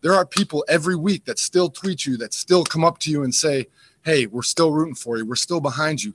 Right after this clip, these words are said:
They have no reason whatsoever to. We stink. But they care, and they still wanna win, and they still want you to be great. That's why. Those people aren't getting paid.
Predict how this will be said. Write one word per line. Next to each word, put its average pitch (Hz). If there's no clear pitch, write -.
They 170
have 165
no 208
reason 202
whatsoever 202
to. 156
We 139
stink. -
But 165
they 196
care, 202
and 160
they 196
still 202
wanna 190
win, 185
and 135
they 156
still 185
want 180
you 180
to 151
be 170
great. 180
That's 175
why. 143
Those 185
people 196
aren't 175
getting 170
paid. 170